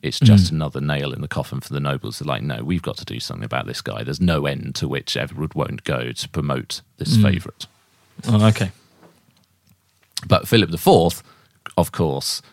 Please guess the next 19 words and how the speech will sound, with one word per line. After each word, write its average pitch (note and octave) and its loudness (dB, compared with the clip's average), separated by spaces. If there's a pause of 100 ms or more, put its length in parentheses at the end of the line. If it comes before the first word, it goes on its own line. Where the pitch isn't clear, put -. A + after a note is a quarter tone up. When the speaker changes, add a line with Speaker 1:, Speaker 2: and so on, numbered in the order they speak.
(160)
Speaker 1:
is F2 0
purely D#2+ 4
motivated D2+ 0
by C#2+ 0
what's A#1 -6
happening D2 -4
to D2+ -2
Isabella. C#2 0
He E2+ 2
doesn't F2 -2
care C2+ -2
whether C#2 -4
the D2 -2
Earl C2+ -2
of - -8
Lancaster C2+ -4
or C2 -4
whatever C2 -4
is - -6